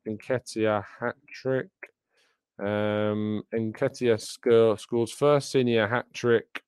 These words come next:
against, I think it was in a cup game, uh, Sunderland, uh, in the Carabao Cup. Uh, so there you go. Eddie Nketiah has a hat-trick under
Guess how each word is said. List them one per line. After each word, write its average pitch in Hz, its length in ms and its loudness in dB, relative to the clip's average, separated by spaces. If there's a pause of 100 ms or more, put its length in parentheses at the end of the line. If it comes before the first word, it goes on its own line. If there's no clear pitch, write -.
(100)
against, 117 1200 0 (560)
I - 20 -
think 123 160 -6
it 117 60 0
was 107 140 -2
in 101 60 -2
a 90 40 -4
cup - 340 -8
game, 98 560 -4 (480)
uh, 95 300 -2
Sunderland, 120 840 2 (280)
uh, 120 160 -2
in 120 160 -4
the 107 80 -8
Carabao 131 640 0 (100)
Cup. - 320 -8 (260)
Uh, 80 340 -4 (120)
so 87 300 -4
there 92 180 0
you 85 140 -2
go. 71 280 -8 (140)
Eddie 101 340 -4
Nketiah 73 560 -8 (120)
has 80 320 -4
a 76 140 -6
hat-trick - 680 -12
under 73 400 -12